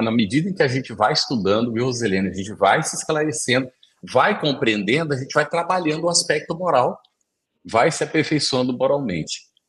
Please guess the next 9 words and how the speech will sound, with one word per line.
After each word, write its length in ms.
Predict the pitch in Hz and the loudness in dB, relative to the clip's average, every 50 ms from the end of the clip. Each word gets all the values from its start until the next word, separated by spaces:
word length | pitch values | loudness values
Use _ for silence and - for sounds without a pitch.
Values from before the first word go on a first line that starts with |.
| _ _ | _ _
Excelente, 880 | - 117 139 151 - - - 113 101 87 90 95 104 117 120 - - - | 2 2 4 2 2 0 0 0 0 0 0 0 0 0 -2 -2 -4 -2
muito 260 | 101 107 131 131 - | 0 2 2 0 0
bom. 400 | 117 95 98 101 117 127 127 123 - _ _ _ - | 0 2 4 4 4 2 0 -2 -6 _ _ _ 0
Há 340 | 98 107 107 95 - - - | 2 2 2 0 -4 -4 2
outros 320 | 120 135 180 185 - - | 4 6 6 6 4 0
comentários 460 | - 135 127 120 110 - 117 113 110 | -2 -2 -2 0 2 2 2 0 0
relacionados, 800 | 101 117 117 120 123 - - 151 156 135 104 92 82 73 71 - | 0 -2 0 0 2 2 2 0 0 2 2 2 0 0 -2 -2
viu? 220 | - 98 123 135 - _ _ _ _ _ _ _ _ _ | 0 2 2 2 0 _ _ _ _ _ _ _ _ _
E 320 | 117 143 165 180 185 170 | 2 4 4 4 2 0